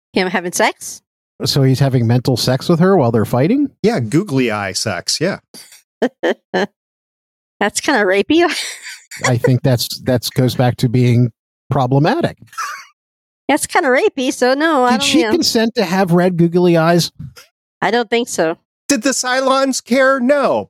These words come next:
Speaker 1: The Cylons did not care.
Speaker 3: We officially have our Cylon Battlestar Galactica Starfleet Star Trek crossover this episode.
Speaker 1: It would have been pretty cool seeing some Cylons walking down the corridor of the, of the sh-, of the s-, ship.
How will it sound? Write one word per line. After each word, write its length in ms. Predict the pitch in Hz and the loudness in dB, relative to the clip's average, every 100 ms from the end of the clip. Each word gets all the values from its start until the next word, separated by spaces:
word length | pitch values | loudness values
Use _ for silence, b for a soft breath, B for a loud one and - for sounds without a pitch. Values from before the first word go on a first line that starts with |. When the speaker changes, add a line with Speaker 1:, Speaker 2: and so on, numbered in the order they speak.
| - | -4
Speaker 1:
The 60 | |
Cylons 520 | 208 240 262 285 294 269 | 0 0 0 0 -2 -2
did 120 | 262 | 0
not 240 | 254 - | -2 -4
care. 320 | - 170 156 _ _ - | -4 -4 -4 _ _ 0
Speaker 3:
We 160 | 196 | 2
officially 560 | 185 - 214 - 247 240 | 0 0 -2 -2 -2 0
have 320 | 190 190 185 | 2 0 0
our 180 | 170 139 | 0 0
Cylon 640 | - - 151 175 185 185 175 | -2 -2 -2 0 0 0 0
Battlestar 520 | 160 170 - 170 160 | -2 -2 -2 -2 0
Galactica 720 | 170 160 160 170 - 170 160 _ _ - | 0 0 -2 -4 0 0 -2 _ _ -6
Starfleet 960 | - - 151 151 175 - 170 175 180 - | -4 -2 -2 -2 -4 -6 0 0 0 -2
Star 400 | - - 160 156 | -4 0 0 0
Trek 460 | - - 156 147 - | -4 -2 -2 -2 -4
crossover 720 | 165 131 - 127 - 90 - _ _ | -4 -4 -4 -8 -8 -10 -14 _ _
this 180 | 131 - | -4 -2
episode. 500 | 120 - - 90 - _ _ _ _ _ _ _ _ _ _ _ _ _ - | -6 -4 -4 -4 -10 _ _ _ _ _ _ _ _ _ _ _ _ _ -6
Speaker 1:
It 140 | - - | -4 0
would 120 | 202 | 0
have 80 | 190 | -2
been 180 | 175 - | -6 -6
pretty 280 | - 247 262 | -2 -2 -2
cool 260 | - 226 | -2 -2
seeing 260 | - 226 202 | 0 0 0
some 140 | 165 | 0
Cylons 540 | 165 202 208 190 185 180 | -2 0 -2 -2 -4 -2
walking 260 | 165 - | -2 0
down 160 | 175 180 | -2 -2
the 60 | 190 | -2
corridor 420 | 202 185 180 175 | 0 0 0 -4
of 120 | 170 | -4
the, 160 | - 190 | -2 -2
of 100 | 180 | -2
the 40 | |
sh-, 120 | - - | -8 -6
of 120 | 190 | -6
the 60 | 208 | -6
s-, 160 | - _ _ - | -12 _ _ -6
ship. 280 | - 175 | -4 -4